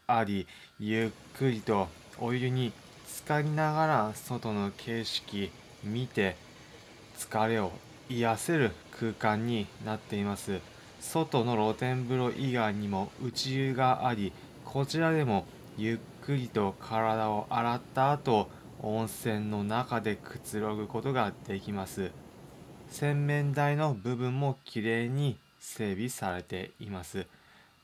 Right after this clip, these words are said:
部屋の中、入っていきます。私が泊まったところは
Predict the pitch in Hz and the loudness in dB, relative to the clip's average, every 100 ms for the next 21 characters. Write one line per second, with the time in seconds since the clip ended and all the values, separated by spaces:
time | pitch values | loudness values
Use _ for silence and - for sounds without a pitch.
0 | - 139 151 156 143 131 143 139 95 - | -6 0 2 2 2 2 2 6 4 4
1 | - - - - 131 120 - - 131 117 | -4 -20 -20 -4 -2 -2 -4 -4 2 2
2 | 101 - - - 107 104 98 - 98 - | 0 -10 -18 -14 -6 -2 -2 -2 -4 -6
3 | - - - - - 123 123 143 151 151 | -14 -20 -20 -20 -8 -4 0 0 2 2
4 | 143 - - 139 139 - - 135 - 127 | 2 -2 -2 0 0 0 0 0 0 -6
5 | - 131 123 110 92 | -2 0 2 4 4